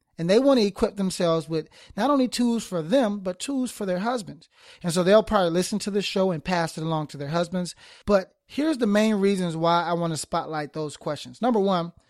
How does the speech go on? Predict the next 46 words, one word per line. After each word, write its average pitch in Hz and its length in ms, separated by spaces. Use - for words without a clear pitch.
and 180 80
there's 185 160
two 214 200
reasons. 139 500
Number 220 220
one 226 220
is 151 320
I 180 100
wanna 226 260
show 208 400
you 151 400
your 180 360
blind 165 440
spots - 540
that - 200
you 196 80
may 170 160
have 160 240
as 143 120
a 135 60
husband. 135 400
Right? 180 140
And, 202 120
and 220 160
I 214 100
don't 226 180
know 196 220
if 175 120
you 180 100
guys 175 240
have 165 100
had 170 200
this 156 180
experience, 160 460
but 151 160
I've 175 180
done 165 160
this 151 160
multiple 170 720
times 131 540
where 170 160
I'm 156 160
driving 180 400
in 190 100
a 214 60
car 151 300